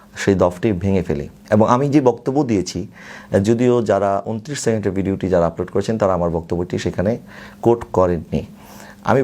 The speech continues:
বক্তব্য দিয়েছিলাম যে দফ জায়েজ কিংবা না জায়েজ এই বিষয়ে আমি কথা বলবো না, কিন্তু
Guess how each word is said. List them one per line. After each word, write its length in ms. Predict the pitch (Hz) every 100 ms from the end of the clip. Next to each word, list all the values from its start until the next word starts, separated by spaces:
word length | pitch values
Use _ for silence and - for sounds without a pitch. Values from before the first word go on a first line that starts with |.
| 120
বক্তব্য 260 | - 131 123
দিয়েছিলাম 380 | 120 117 113 117 120 - - 101
যে 80 | 113 98 90
দফ 200 | 113 127 - 92
জায়েজ 300 | 95 104 131 - -
কিংবা 220 | 101 92 85
না 60 | 73
জায়েজ 200 | 71 71 - - 123
এই 60 | 135
বিষয়ে 200 | 127 113
আমি 80 | 98
কথা 140 | 85 87 82
বলবো 180 | 82 -
না, 40 | - - - - - -
কিন্তু 280 | 143 139